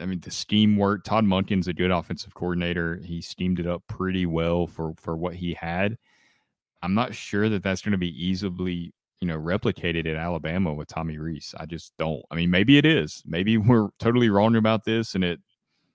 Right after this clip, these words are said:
it goes beautifully for them. But it seems like Saban wasn't really sure what he wanted to do. And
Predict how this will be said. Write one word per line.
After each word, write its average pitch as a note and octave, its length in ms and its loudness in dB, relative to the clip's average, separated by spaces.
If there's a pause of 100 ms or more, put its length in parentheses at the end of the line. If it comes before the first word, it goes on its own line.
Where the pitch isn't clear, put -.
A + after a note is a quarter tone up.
(240)
it E2 100 -10
goes F#2+ 220 2
beautifully F#2 440 0
for - 160 -8
them. D2+ 200 -6
But D#2 100 -8
it D#2+ 100 -8
seems A2+ 260 0
like B2 140 0
Saban G2 420 0
wasn't F#2 240 -4
really F#2+ 200 0
sure F#2+ 380 -2
what D#2+ 240 -6
he F#2+ 160 -2
wanted F2 380 -2
to - 100 -10
do. E2 320 -2 (800)
And E2 440 -6